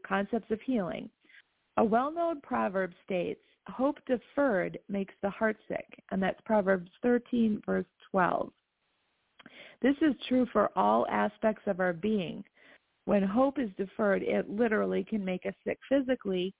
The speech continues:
We can develop bodily symptoms when hope is absent from our lives, including, amongst many others, lethargy, loss of appetite,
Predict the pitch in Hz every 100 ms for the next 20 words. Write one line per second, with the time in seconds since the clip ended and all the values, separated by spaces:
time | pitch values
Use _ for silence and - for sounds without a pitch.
0 | _ - - 220 240 208 180 185 175 -
1 | 185 190 208 240 247 262 269 254 294 349
2 | 370 _ _ _ _ 214 214 214 208 202
3 | 202 208 208 - 214 208 220 208 196 196
4 | 196 220 285 - _ _ _ - 208 208
5 | - 269 233 202 214 294 - 196 190 190
6 | - 202 190 185 185 185 185 190 190 214
7 | 247 254 240 285 311 - - 196 208 -
8 | 180 185 214 262 - 277 285 214